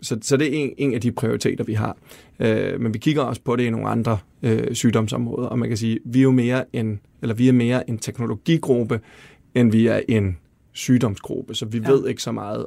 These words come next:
Speaker 1: om <laughs> sygdommene, men vi ved noget om, hvordan man,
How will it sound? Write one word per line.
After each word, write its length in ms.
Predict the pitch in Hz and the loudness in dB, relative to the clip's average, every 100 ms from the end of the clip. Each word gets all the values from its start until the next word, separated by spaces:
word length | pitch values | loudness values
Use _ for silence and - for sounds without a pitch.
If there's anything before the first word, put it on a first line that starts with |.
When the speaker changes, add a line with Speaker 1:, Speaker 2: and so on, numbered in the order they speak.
| - | -8
Speaker 1:
om 220 | 110 104 - | -8 -10 -6
<laughs> 680 | 123 180 - - - _ | -2 -2 -4 -16 -20 _
sygdommene, 600 | - - 190 165 123 120 113 _ _ - | -8 -4 2 2 2 0 -4 _ _ -2
men 180 | 123 | 0
vi 140 | 113 117 | 2 4
ved 220 | 123 113 - | 2 2 -2
noget 280 | 117 120 113 | 0 4 2
om, 120 | 113 | 0
hvordan 340 | 113 110 107 | 0 2 4
man, 320 | 110 107 104 | 4 2 0